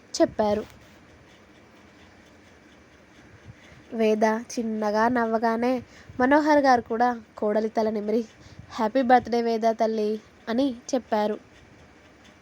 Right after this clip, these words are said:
ఇక చరణ్, శౌర్య వేదని సైడ్ నుండి హగ్ చేసుకొని, "హ్యాపీ బర్త్‌డే వేదుగా"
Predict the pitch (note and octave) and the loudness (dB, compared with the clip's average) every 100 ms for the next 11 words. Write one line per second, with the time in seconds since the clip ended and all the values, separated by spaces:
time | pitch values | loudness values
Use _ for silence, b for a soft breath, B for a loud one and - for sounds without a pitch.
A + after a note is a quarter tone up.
0 | - - - - - - B B B - | -20 -20 -20 -20 -20 -20 B B B -12
1 | - C4+ B3+ B3+ - - A#3 A#3 C4+ C4 | -8 2 2 2 -2 0 0 0 -2 0
2 | A3+ A3 A#3 G#3+ G#3 G#3+ A3 B3 B3 B3 | 2 2 0 -2 -2 0 2 2 0 -2
3 | G#3+ G3 G3 G#3+ A3 A#3 G#3 - A3 A3 | 0 0 -2 -4 -2 -2 -2 -2 -6 -4
4 | A3+ A3 A#3+ - B B B - C#4+ C#4+ | -4 -4 -4 -8 B B B -6 -2 0
5 | C#4 B3+ B3 A#3+ A#3 A3+ A3+ A3 G#3 | 2 4 4 4 -2 -2 -2 0 0